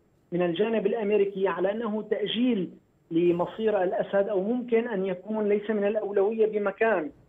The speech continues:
هذا الأمر بشكل أو بآخر تأثر به السيد ستيفان دي مستورا، وقال على المعارضة أن تقرأ بجدية أو بواقعية الموقف الأمريكية.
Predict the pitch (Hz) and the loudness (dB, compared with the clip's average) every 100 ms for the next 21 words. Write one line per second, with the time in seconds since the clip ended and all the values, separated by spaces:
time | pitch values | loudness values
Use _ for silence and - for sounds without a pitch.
0 | _ _ - 180 220 285 247 208 208 269 | _ _ -2 0 2 2 2 2 0 -2
1 | 254 240 202 240 - 220 - 226 233 214 | 0 0 0 -2 -2 -4 -2 -2 0 0
2 | 220 180 - 214 175 - - 196 226 214 | -2 -4 -8 -8 -8 -14 -12 -4 -2 0
3 | 220 214 - 240 185 - _ - 180 - | -2 -2 2 2 2 -2 _ -4 -4 0
4 | 220 220 214 170 170 170 156 196 226 202 | 2 4 2 2 0 0 2 2 4 2
5 | 196 202 - - _ _ - 185 - 220 | 2 0 -10 -20 _ _ -4 -4 -2 -2
6 | 220 214 170 151 165 151 226 220 214 220 | 2 2 0 -4 -6 -6 -2 2 2 0
7 | - 180 170 175 220 254 220 190 202 202 | -2 0 2 2 2 2 0 0 2 2
8 | 202 202 _ _ - 180 175 175 208 214 | 0 -4 _ _ -8 -2 0 2 2 0
9 | 202 226 208 214 214 240 226 160 | -4 -2 0 0 -2 -2 0 0